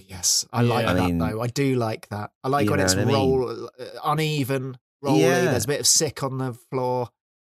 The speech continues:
Speaker 3: But they've set it up
Speaker 1: Ah.
Speaker 3: like an alley, so it kind of, you go in expecting a bowling alley, you know, balls with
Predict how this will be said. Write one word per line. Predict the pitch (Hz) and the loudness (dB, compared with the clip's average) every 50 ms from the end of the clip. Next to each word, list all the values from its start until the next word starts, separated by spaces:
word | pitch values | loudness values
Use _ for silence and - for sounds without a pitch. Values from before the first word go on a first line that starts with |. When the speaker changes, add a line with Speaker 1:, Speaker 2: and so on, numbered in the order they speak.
| _ | _
Speaker 3:
But | - 143 - | -2 2 2
they've | 165 165 - | 2 2 2
set | - - 156 - - | 0 -2 -2 -2 0
it | - | 0
up | 135 143 156 117 104 | 2 2 2 2 2
Speaker 1:
Ah. | 90 | 0
Speaker 3:
like | 107 104 - - | -2 -4 -2 -2
an | 92 90 | -2 -2
alley, | 87 82 80 78 73 73 78 71 - _ _ | -2 -2 -2 -4 -4 -6 -8 -10 -14 _ _
so | - - 107 98 98 95 | -4 0 2 2 2 2
it | 95 90 - | 0 -2 -4
kind | - 120 113 110 107 107 | -4 -2 -2 0 0 -2
of, | 104 107 | -2 -4
you | 101 | -6
go | 95 - 113 117 110 | -4 -2 -2 0 0
in | 110 107 | 0 0
expecting | 104 101 98 - - - - 92 90 - - - - 90 85 82 80 78 76 76 73 - _ _ _ _ _ _ _ _ | -2 -4 -6 -8 -12 -6 -4 -4 -4 -4 -4 -4 -4 -2 -2 -2 -2 -2 -4 -6 -6 -10 _ _ _ _ _ _ _ _
a | 82 82 | -10 -8
bowling | - 87 85 85 85 78 78 78 71 | -6 -6 -6 -4 -6 -6 -6 -8 -8
alley, | 65 67 65 57 53 73 87 - _ _ _ | -8 -10 -8 -8 -8 -8 -8 -10 _ _ _
you | - 80 | -8 -6
know, | 76 76 71 73 82 82 - - _ _ _ _ _ - | -4 -4 -4 -4 -6 -6 -8 -12 _ _ _ _ _ -4
balls | 90 82 80 78 71 - | -4 -2 -2 -4 -6 -8
with | 78 73 - - | -10 -12 -12 -16